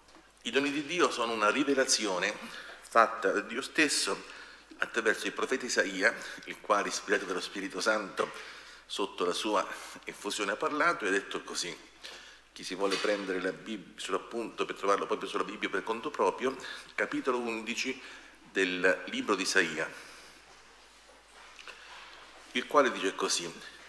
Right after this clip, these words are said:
"Un germoglio spunterà dal tronco di Jesse, un virgulto germoglierà dalle sue radici. Su di lui si poserà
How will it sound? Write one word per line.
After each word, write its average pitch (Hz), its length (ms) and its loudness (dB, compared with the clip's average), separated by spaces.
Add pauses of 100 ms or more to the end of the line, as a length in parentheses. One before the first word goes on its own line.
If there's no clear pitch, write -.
(260)
"Un 127 160 2
germoglio 123 640 2
spunterà 113 540 2
dal 101 280 -4
tronco 113 300 -2
di 90 120 -6
Jesse, 87 580 -2 (680)
un 110 180 -4
virgulto 110 920 -4
germoglierà 113 500 0
dalle 104 180 -2
sue 110 140 -4
radici. 104 720 -6 (640)
Su 123 120 -4
di 127 100 0
lui 160 160 0
si 120 80 -8
poserà 107 580 4